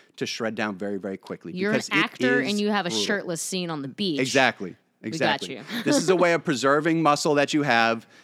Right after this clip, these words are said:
Speaker 1: and fully, fully using every bit of science that I know to target body fat efficiently. And it's, it, it is brutal.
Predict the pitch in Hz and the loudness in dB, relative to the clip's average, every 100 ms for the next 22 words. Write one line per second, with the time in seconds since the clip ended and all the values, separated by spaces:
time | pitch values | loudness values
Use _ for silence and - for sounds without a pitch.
0 | _ 127 123 113 - - - 156 170 160 | _ -4 -2 -4 -14 -20 -4 0 2 4
1 | 135 - 135 120 113 123 113 113 107 _ | 2 2 2 2 0 -2 -2 -2 -4 _
2 | - 147 160 185 147 147 127 - 127 120 | 0 0 2 -2 -2 -2 -2 0 0 0
3 | - 120 113 120 139 175 131 104 104 _ | 0 -2 0 0 2 2 2 0 -6 _
4 | _ 139 - 113 107 107 117 120 113 110 | _ -12 -4 -4 -2 -2 0 0 0 -2
5 | 104 98 104 - 113 - 90 78 - 95 | -4 -4 -10 -8 -6 -6 -10 -12 -14 -6
6 | 104 107 - - - 87 - 92 98 87 | -6 -6 -10 -10 -14 -14 -10 -8 -8 -10
7 | - 87 76 | -12 -16 -18